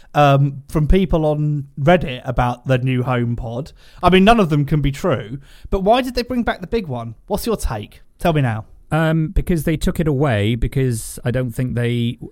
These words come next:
Speaker 2: I don't think it had the hardware they wanted it, uh, they needed for it to support the future stuff they're doing with HomeKit. So they took it back, changed the chip, added support for Matter and Thread and things, and then brought it back. And I think reduced the tweeters, which, if memory serves, I learned from listening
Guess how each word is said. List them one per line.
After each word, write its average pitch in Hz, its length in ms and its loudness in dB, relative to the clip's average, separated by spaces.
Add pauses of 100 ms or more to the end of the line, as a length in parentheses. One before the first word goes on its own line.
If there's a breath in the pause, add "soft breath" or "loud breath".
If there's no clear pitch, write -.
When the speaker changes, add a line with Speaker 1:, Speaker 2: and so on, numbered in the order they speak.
(160)
Speaker 2:
I 120 100 -2
don't 123 160 -2
think 117 120 -2
it 120 100 -4
had 117 240 -4
the 120 80 -2
hardware 113 420 -2
they 110 140 -2
wanted 107 340 -4
it, 104 140 -6 (240)
uh, 107 320 -2
they 113 160 0
needed 107 400 -2
for 107 240 -4
it - 160 -10
to - 140 -4
support - 480 -4
the 113 40 -6
future 120 320 -8
stuff - 220 -8
they're 107 140 -4
doing 101 180 -2
with 98 140 -2
HomeKit. 110 460 -4 (260 soft breath)
So 117 100 -2
they 107 80 2
took - 200 0
it - 120 -10
back, 107 400 -4 (180 soft breath)
changed 120 300 -2
the 104 60 -4
chip, 104 420 -4 (320 soft breath)
added 113 460 -2 (100)
support 110 420 -6
for 104 120 -4
Matter 104 480 -2
and 98 300 -2 (220)
Thread 104 300 -4
and 92 100 -4
things, 98 380 -4 (320 soft breath)
and 107 140 0
then 104 320 0
brought 113 240 0
it 98 80 -4
back. 107 260 -4
And 113 160 -2
I 110 60 0
think 151 200 -4
reduced 127 420 -2
the - 60 -4
tweeters, - 680 -4
which, - 180 -10
if - 180 -8
memory 117 280 -2
serves, 98 280 -6
I 104 120 -2
learned 110 280 -4
from 104 140 -4
listening 110 120 2